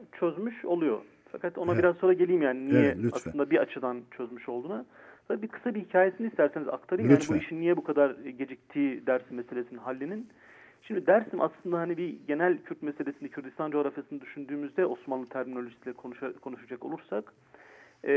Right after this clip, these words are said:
Speaker 1: yani ö-, Kürt beylerinin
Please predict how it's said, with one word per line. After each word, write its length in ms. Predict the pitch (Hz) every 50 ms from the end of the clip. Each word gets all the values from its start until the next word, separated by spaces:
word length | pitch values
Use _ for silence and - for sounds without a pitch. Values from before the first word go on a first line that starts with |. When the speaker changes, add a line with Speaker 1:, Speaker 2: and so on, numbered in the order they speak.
| 143 139 139 135 135 127 123 127 127 - - - - - - - - _ _ _ - - - _ _ - -
Speaker 1:
yani 320 | 151 160 170 175 - - - _ _ _ -
ö-, 180 | - 160 147 - - - _ _ _ _
Kürt 240 | - - - - - - - - _
beylerinin 640 | 151 165 165 165 170 170 165 170 180 175 165 143